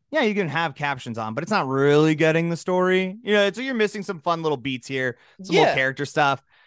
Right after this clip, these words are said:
Speaker 1: Like, and it's like, well.
Speaker 2: Now I've got it universally translated. And let's be honest, my problem with yard work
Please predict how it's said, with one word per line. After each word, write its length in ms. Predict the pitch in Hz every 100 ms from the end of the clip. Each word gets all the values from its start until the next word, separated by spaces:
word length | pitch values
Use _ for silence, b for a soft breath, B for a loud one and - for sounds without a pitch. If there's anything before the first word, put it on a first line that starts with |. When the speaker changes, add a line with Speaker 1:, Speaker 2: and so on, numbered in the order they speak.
| b
Speaker 1:
Like, 380 | - 160 147 127 -
and 120 | 160
it's 140 | 151
like, 160 | 143 -
well. 460 | 117 123 117 113 98
Speaker 2:
Now 240 | 139 160
I've 120 | 202 123
got 200 | 156 147
it 80 |
universally 420 | 143 180 190 196 214
translated. 440 | 269 277 208 190
And 60 | 208
let's 140 | 302
be 140 | 285 185
honest, 480 | 147 127 101 - - B
my 120 | - 240
problem 400 | - 330 320 247
with 120 | 165
yard 240 | 131 156
work 280 | 175 208 208